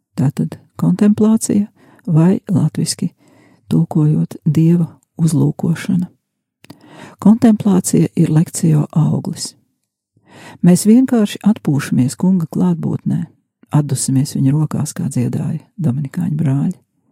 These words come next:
Mēs mācāmies jaunu valodu, klusuma valodu, jaunu eksistences veidu. Svētā gara vadībā mēs varam sajust vēlēšanos redzēt Kungu, kurš ir runājis uz mums.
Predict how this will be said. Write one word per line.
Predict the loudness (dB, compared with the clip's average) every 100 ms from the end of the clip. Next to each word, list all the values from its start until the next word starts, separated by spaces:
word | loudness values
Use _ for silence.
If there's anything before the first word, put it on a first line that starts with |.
| _ _ -20 -20 -14 2
Mēs | 2 6
mācāmies | 4 4 2 4 2 2
jaunu | 2 2 2 2
valodu, | 0 -4 -6 -10 _ _ _ _ -2
klusuma | -2 0 -2 -2
valodu, | -2 -2 -4 -6 -8 _ _ _ -20 -6
jaunu | 2 4 4 4 2
eksistences | -2 -6 -2 0 0 -2 -2
veidu. | 0 0 0 -4 -10 _ _ _ _ _ _ _ _ -20 -20 -8
Svētā | 0 0 2 -2
gara | 0 0
vadībā | 0 0 0 0 -2 -4 _ _ -14 -2
mēs | 0 2
varam | 0 0
sajust | 0 0 -2 -2
vēlēšanos | 0 2 0 -2 -2 -2 -2
redzēt | -2 -2 -4 -2
Kungu, | 2 2 0
kurš | -4 -4 -2
ir | 0
runājis | 2 2 0 -2
uz | -2
mums. | 0 0 -2